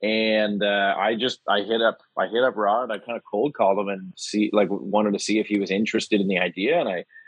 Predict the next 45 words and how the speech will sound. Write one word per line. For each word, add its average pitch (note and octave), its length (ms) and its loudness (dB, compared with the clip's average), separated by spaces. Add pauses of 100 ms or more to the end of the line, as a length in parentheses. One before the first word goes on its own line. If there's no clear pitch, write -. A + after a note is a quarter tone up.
(260)
sent A2+ 320 0
him A#2 160 0
the, G2+ 260 2
uh, F#2 80 0
the F#2 160 -2
idea G2 380 0
for G#2+ 100 -2
the G2 80 -2
video, G2 340 0
like, F#2+ 180 -4
the - 80 -18
treatment A#2 440 0
for G2+ 240 0
it. - 80 0
And - 100 -10
he, G#2 360 0
he A2 80 -2
liked G#2 320 0
it A2+ 80 0
enough A2 260 0 (280)
that, G#2 220 2
uh, F2+ 640 -2
we A2 140 0
chatted A2 300 4
on F2+ 40 -10
the F2 80 -12
phone F3 280 0
a E3+ 40 -2
little D#3+ 180 0
bit C#3+ 120 -2
about B2+ 380 0
it. B2 260 0
And G#2 160 -4
then F#2+ 220 -4
he G#2+ 180 4
was, G2 260 -2 (140)
he G2 140 0
got F#2 240 2
super B2 320 -2
into A2+ 120 -2
the G#2 120 2
idea, G2 360 0
and F#2 80 -2
he G#2+ 120 -2
became G#2+ 580 -2